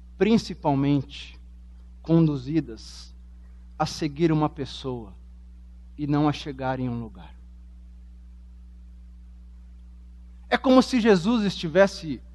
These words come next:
dizendo para aquelas pessoas: Eu sei que vocês estão sofrendo, eu sei que vocês estão oprimidos, e eu sei que vocês querem chegar em um lugar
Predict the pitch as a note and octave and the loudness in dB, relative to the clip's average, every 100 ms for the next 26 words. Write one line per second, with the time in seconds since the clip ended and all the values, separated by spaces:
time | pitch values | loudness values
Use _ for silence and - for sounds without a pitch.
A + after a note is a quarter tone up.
0 | - - - - C#3+ F3 D#3+ F#3+ G3+ F3+ | -20 -20 -20 -18 -4 -2 4 6 8 6
1 | D#3 D3+ E3+ D#3+ D3+ - C#3 - D3+ A#2+ | 2 -4 0 0 0 -4 -10 -6 -4 -6
2 | - - - - - - - - - - | -12 -20 -20 -20 -20 -20 -20 -20 -14 0
3 | F#3+ - C4 A3+ G3+ G3+ A#3+ A3 G3 - | 0 2 -2 0 0 0 2 0 0 -8
4 | - - - - - - G3+ F#3+ F#3 D#3 | -16 -18 -20 -20 -10 2 4 4 0 -8
5 | - D#3+ D3+ B2+ G#2 - - - - - | -4 0 0 0 -6 -18 -20 -20 -20 -20
6 | - - - G3 C4 A#3+ A#3+ A3+ G#3 A#3 | -20 -6 -2 2 2 2 4 4 6 6
7 | A#3 A3 F#3 E3+ - G#3+ G#3+ G3+ - - | 8 6 0 -6 0 6 8 8 4 -6
8 | - G3+ G3+ G3 F3 F3 F#3 C3+ - - | 2 2 4 6 8 8 6 2 -2 -14
9 | - - - - - - - - - - | -18 -20 -20 -20 -20 -20 -20 -20 -20 -20
10 | - - - - F#3+ G3+ - A3+ F#3+ F#3+ | -20 -20 -20 -6 0 0 2 -4 0 0
11 | - G#3 G3 - G3+ F#3+ E3+ F#3 D#3 D#3+ | 2 -2 -2 2 4 4 2 0 2 4
12 | F3 E3+ E3+ C#3+ C#3 D3+ C3+ - - | 6 6 4 4 4 4 4 0 -20